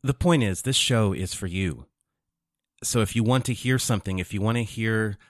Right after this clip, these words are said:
something change, if you want to sound off about anything at all, just reach out and talk to me. You can do that on Telegram, Facebook,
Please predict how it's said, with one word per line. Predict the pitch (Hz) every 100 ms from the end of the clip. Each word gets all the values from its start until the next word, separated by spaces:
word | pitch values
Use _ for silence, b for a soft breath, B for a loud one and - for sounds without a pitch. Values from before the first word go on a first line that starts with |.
| -
something | - 117 107 92
change, | - - 135 139 139 135 -
if | 104 -
you | 113
want | 110 101
to | 92
sound | - 101 98
off | 107 113 101
about | 90 90 -
anything | 156 196 - 123 98 98
at | 107 120 -
all, | 104 113 73 87 - b b b b _ _ _ _
just | - 127 -
reach | 110 123
out | 113 104
and | 101
talk | 98 92
to | -
me. | 73 82 -
You | 117 131
can | 135
do | 117 143
that | 131 120 104 - -
on | 110 101
Telegram, | 95 147 170 160 156 151 143 _ _ _ _
Facebook, | - 139 135 - 120 113 -